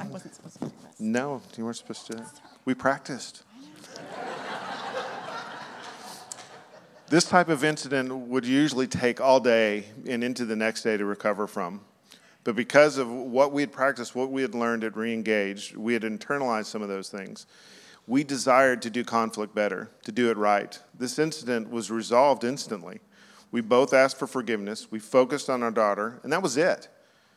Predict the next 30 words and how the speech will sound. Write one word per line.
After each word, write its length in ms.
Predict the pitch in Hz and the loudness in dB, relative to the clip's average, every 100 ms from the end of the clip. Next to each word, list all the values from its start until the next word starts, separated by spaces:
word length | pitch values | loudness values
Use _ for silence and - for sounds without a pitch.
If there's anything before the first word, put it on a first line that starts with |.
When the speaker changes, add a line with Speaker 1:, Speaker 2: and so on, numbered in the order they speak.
| _ - | _ -2
Speaker 2:
No 140 | 123 | 0
more 200 | 131 147 | 4 4
th-, 220 | 143 - - | 2 -6 -8
hurtful 360 | 113 135 - | -2 -2 0
thoughts 360 | 147 123 127 - | 4 6 6 2
and 140 | 127 | -2
words, 320 | 113 110 117 117 | 0 0 -2 -4
no 180 | 120 135 | 0 0
need 200 | 135 127 | -2 -4
to 60 | |
declare 360 | 120 - 123 131 | -8 -2 4 4
a 60 | |
winner. 460 | 120 113 107 113 120 - _ _ | 4 0 0 -2 -6 -14 _ _
We 160 | 117 147 | 2 2
were 120 | 135 | 2
really 320 | 120 127 123 | 2 2 2
at 120 | 113 - | -2 -4
peace. 420 | 139 98 - - _ _ _ - _ _ _ _ _ - _ _ _ _ - _ _ _ _ _ _ - - _ _ _ 202 - _ _ - - - | -8 -8 -12 -18 _ _ _ -20 _ _ _ _ _ -20 _ _ _ _ -20 _ _ _ _ _ _ -20 -20 _ _ _ -20 -20 _ _ -14 -14 -18
Speaker 1:
Scripture 520 | - - 226 226 262 | -20 0 0 2 -2
states, 640 | 262 - 170 165 - - - | -2 2 2 2 -4 -16 -16
"Train 240 | - 202 208 | -2 2 2
up 140 | 214 | 2
a 40 | 247 | 0
child 400 | - 185 175 175 | 4 6 6 4
in 80 | |
the 60 | 175 | 4
way 120 | 170 | 4
he 120 | 160 | 2
should 240 | 175 - 190 | 0 -4 2
go, 400 | 151 139 170 | 4 4 2